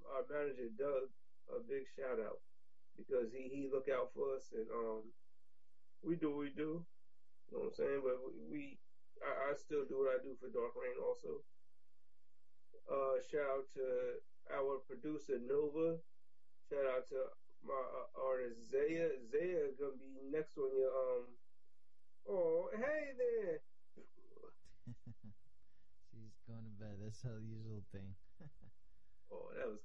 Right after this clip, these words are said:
Speaker 1: cute. Um, Zaya, um, Nova, um, Izzy.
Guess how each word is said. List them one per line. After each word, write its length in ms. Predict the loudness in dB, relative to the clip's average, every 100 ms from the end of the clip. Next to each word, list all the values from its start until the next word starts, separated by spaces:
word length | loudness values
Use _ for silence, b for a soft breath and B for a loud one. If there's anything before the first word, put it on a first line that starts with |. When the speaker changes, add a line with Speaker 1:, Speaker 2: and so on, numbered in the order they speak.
| -4
Speaker 1:
cute. 180 | -4 -4 -4 0
Um, 400 | 4 4 2 0 -6 -8 -6 -8 0
Zaya, 380 | 4 6 6 4 2 2
um, 560 | 2 4 2 2 0 -2 -6
Nova, 600 | 0 4 4 4 2 2 0 -6 -8 -6 -8 -8 -8 -8 -8 -8 -8 -8 -8 -8 -8 -8 -6 -6 -6 -6 -6 -6 -2
um, 720 | 2 2 2 0 0 -2 -4 -6 -8 -8 -8 -8 -8 -8 -8 -8 -8 -8 -8 -8 -8 -6 -8 -6 -6 -6 -6 -2
Izzy. 460 | 2 2 2 -2